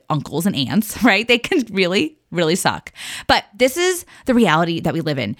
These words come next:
People will have their comments, their opinions, and nobody is safe from that. So you'll need to post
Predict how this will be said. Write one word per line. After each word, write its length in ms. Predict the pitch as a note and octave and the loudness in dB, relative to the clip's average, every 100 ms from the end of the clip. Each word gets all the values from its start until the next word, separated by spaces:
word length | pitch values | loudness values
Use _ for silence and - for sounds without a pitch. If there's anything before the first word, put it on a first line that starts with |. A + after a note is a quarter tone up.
| - | -12
People 420 | - A#3 A3 C#4+ D4 | -2 0 2 2 2
will 120 | D4 | 0
have 300 | C4+ G#3 G#3+ | 2 0 2
their 180 | A3+ A3 | 0 0
comments, 480 | G3+ F3+ F3 F3 - | 0 2 2 -2 -2
their 160 | E3+ | -2
opinions, 640 | F3+ F#3+ D#3 C3+ D#3+ F#3+ - - - - - _ | 0 -2 -2 -2 -2 -4 -8 -16 -20 -20 -20 _
and 260 | A3 G3+ G3 | 4 6 8
nobody 400 | F#3+ A3+ C#4+ D#4 | 6 4 2 0
is 100 | C#4+ | 0
safe 280 | - G3 F#3+ | 2 2 2
from 160 | D#3+ | -2
that. 240 | C#3 - - _ - - | -4 -8 -14 _ -20 -14
So 140 | - | 0
you'll 240 | B3+ B3+ D4 | 2 4 4
need 320 | C4 C#4+ F4 | 4 4 2
to 140 | G#4 - | 0 -2
post 440 | - A4 C#4 B3+ | 0 2 4 0